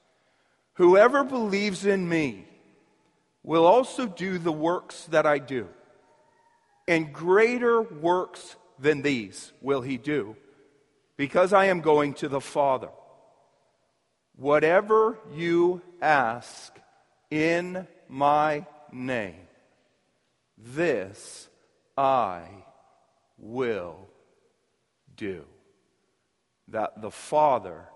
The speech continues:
may be glorified in the Son." Disciples, Jesus says, "You who believe in me will do the works that I do."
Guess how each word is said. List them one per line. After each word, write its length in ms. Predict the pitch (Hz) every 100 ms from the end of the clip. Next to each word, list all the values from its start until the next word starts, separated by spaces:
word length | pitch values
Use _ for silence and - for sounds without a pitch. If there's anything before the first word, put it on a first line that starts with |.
| _ _ _ -
may 160 | 107 95
be 160 | 101
glorified 960 | 92 113 127 107 87 - 95 82 76 80 _ _ _ _ _ _ _ _ _ _ _ _ _ _ _ -
in 180 | 95 87
the 100 | 82
Son." 300 | - 90 73 _ _ _ _ _ _ _ _ _ _ _
Disciples, 600 | 107 - 143 151 160 135
Jesus 340 | 156 156 156
says, 500 | - 170 156 160 - _ _ _ _ _ _ _ _ _ _ _ - - -
"You 320 | 107 131 170
who 160 | 175 170
believe 380 | 165 151 147
in 120 | 156 156
me 280 | 147 160 - - _ _ _ _ _ _ _ _ _ -
will 140 | 131
do 340 | 113 147 160 175
the 140 | 170
works 560 | 151 151 156 - - -
that 200 | 139 135
I 140 | 123
do." 440 | 120 120 139 180